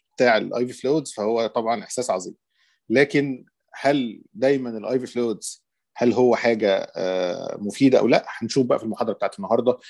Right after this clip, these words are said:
إذا كانت هي دايما مفيدة ولا لأ. طبعا دي الموروثات، إن جاله جفاف اديله محلول، والكوباية الآي في فلويد، بس ده من النهاردة مش، مش كلامنا. إحنا مش بنتكلم عن الأورال أو ال أو آر إس، إحنا كلامنا النهاردة عن ال آي في فلويدز وخصوصا في العناية. ال-، ال-، التلاتة الطيبين دول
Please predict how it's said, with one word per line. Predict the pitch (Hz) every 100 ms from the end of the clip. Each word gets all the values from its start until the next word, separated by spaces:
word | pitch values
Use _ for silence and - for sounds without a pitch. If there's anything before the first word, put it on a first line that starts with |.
| - 110
إذا | 107
كانت | 107 117
هي |
دايما | 117 120
مفيدة | 107 104 98 -
ولا | -
لأ. | - _ _ _ _ -
طبعا | 131 127 127
دي |
الموروثات، | 135 120 113 110 139 143 -
إن | 107
جاله | 113 120
جفاف | 113 127 110
اديله | 117 123
محلول، | 110 107 139 156 139
والكوباية | 113 98 - 104 127
الآي | 123 123
في |
فلويد، | 151 143
بس | - -
ده |
من | 247
النهاردة | 120 120 120
مش، | 104 - -
مش | -
كلامنا. | 110 113 113 104 - - _ 123
إحنا | 123 131
مش | 123 113
بنتكلم | 107 - 120
عن | 107
الأورال | 104 - 131 135 127
أو | 98
ال | 104
أو | 120
آر | 104 135
إس، | -
إحنا | - 107
كلامنا | 117 131
النهاردة | 113 113 127 135 - _ _ -
عن | 110
ال | 104
آي | 131
في | 113
فلويدز | 113 127 117 113 - _ _ -
وخصوصا | 113 120 - - 113
في | 95
العناية. | 90 - - _ _ _ _ _ _ _ _ - _ _ _ _ _ _ _ 110
ال-، | 120 117 113
ال-، | 113 107 98 85 101 107 101
التلاتة | 87 - 127 147
الطيبين | - 123 117 143
دول | 135 165